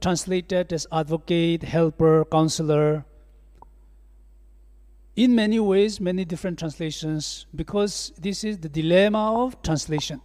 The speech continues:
When we translate from one language to the other, sometimes there is limitations as to how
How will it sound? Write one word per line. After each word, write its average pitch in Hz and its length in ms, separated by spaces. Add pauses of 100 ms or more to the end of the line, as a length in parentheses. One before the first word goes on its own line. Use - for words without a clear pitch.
(640)
When 233 200
we 233 120
translate 214 560
from 190 180
one 208 420
language 214 520
to 185 100
the 185 120
other, 208 560 (460)
sometimes 208 800
there 196 240
is 233 240
limitations 170 840 (120)
as 160 200
to 170 120
how 175 300